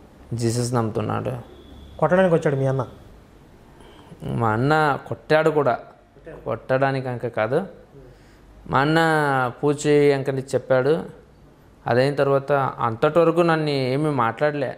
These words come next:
Speaker 1: దాని గురించి మా అన్న. పెళ్లి మూమెంట్లోనే ఇంట్లో పూజ చేయన్నారు, నన్ను చేయను నేను.
Speaker 2: ఉమ్.
Speaker 1: పూజ చేయను, బేకంటే క్యాండిల్, క్యాండిల్ అని పెడతా.
Speaker 2: కొవ్వొత్తులు వెలిగిస్తా ఉన్నారు.
Speaker 1: ఆ, క్యాండిల్.
Speaker 2: ఆ.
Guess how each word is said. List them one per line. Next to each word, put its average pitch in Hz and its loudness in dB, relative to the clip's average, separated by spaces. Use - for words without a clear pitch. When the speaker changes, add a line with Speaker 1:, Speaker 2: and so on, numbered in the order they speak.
Speaker 1:
దాని 120 -6
గురించి 120 -6
మా 117 -6
అన్న. 113 -6
పెళ్లి 135 4
మూమెంట్లోనే 156 0
ఇంట్లో 143 -2
పూజ 147 -2
చేయన్నారు, 123 0
నన్ను 120 -4
చేయను 127 0
నేను. 104 -10
Speaker 2:
ఉమ్. 139 -4
Speaker 1:
పూజ 131 2
చేయను, 120 0
బేకంటే 143 2
క్యాండిల్, 131 -2
క్యాండిల్ 131 0
అని 123 -4
పెడతా. 120 -6
Speaker 2:
కొవ్వొత్తులు 180 4
వెలిగిస్తా 160 2
ఉన్నారు. 131 0
Speaker 1:
ఆ, 117 -2
క్యాండిల్. 117 0
Speaker 2:
ఆ. 127 -6